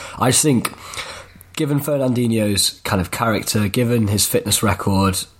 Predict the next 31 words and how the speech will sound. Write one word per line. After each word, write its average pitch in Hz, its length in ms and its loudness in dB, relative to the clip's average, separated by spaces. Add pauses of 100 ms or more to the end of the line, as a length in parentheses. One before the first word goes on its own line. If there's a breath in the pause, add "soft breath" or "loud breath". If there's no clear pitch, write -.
(440)
just - 220 0
for 120 100 0
me, 117 260 2
it 95 80 -2
just, - 280 0 (580 loud breath)
there 110 140 2
are 110 40 2
just 113 200 2
so 113 200 2
few 98 260 0
risks 101 260 2
to 101 60 -2
this 95 160 -2
deal 95 280 -2
that, 95 340 -4
um, 90 520 -2 (160)
it, - 100 -16 (160)
there's 98 140 -2
just 98 180 -2
no 104 120 2
reason 95 280 0
for - 140 -6
it 80 40 -2
not 95 180 -2
to - 60 -8
be 92 60 -4
done. 92 220 -2
And 101 100 2
actually, 107 340 -2
given 101 540 0 (480 loud breath)
how 101 640 2